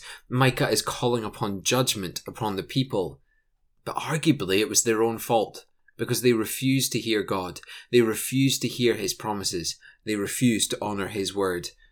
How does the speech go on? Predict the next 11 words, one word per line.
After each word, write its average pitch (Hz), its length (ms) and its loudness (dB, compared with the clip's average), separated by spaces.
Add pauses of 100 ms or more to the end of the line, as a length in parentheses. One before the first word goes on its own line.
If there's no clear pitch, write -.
(160)
And 92 160 -10
so 120 400 2 (640)
Micah 98 380 -2
lamented, 92 640 -2 (560)
because 104 300 -2
he 107 140 -2
was 98 160 2
sad, 110 400 0 (280)
he 117 140 -2
was 104 120 0
dismayed, 104 680 -2